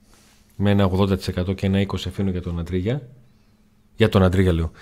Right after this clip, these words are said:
Για τον Αντρέ. Εμ, στο κέντρο της άμυνας ο Κετζιόρα θα έχει πατενέρ είτε τον Μιχαλίδη είτε τον Κουλιεράκη. Είναι θέμα, ε, προπονήσεων και απόφασης του,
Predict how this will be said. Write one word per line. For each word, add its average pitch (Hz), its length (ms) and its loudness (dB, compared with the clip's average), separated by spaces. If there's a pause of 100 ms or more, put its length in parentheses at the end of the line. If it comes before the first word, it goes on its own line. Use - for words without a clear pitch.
(120)
Για 101 180 4
τον 92 180 2
Αντρέ. 98 400 0 (1160)
Εμ, 90 480 -4
στο 123 140 -2
κέντρο 135 200 8
της 127 140 0
άμυνας 117 440 6
ο 104 140 -2
Κετζιόρα 110 460 6
θα 117 80 2
έχει - 140 -2
πατενέρ 113 520 6 (640)
είτε 123 180 6
τον 117 120 4
Μιχαλίδη 101 380 2
είτε 101 80 -2
τον 101 100 2
Κουλιεράκη. 95 600 2 (680)
Είναι 101 240 2
θέμα, 87 640 0 (220)
ε, 90 160 -6
προπονήσεων 98 580 -2
και 95 120 -4
απόφασης 95 460 -4
του, 85 220 -6